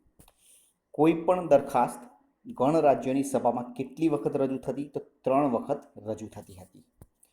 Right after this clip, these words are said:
ગણરાજ્યોની સભા ભરાતી તે સ્થળને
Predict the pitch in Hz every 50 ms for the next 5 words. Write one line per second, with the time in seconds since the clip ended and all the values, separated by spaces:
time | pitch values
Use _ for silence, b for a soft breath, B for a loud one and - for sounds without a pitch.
0 | _ _ _ _ _ _ - - - _ 127 117 - 139 170 185 185 175 160 147
1 | - 139 147 147 156 147 - - 135 123 127 123 147 175 - - - - _ _
2 | _ _ _ - 113 113 131 131 139 151 151 - 123 120 120 - - - - -
3 | _ _ - 156 170 165 - - - 139 139 131 120 123 247 -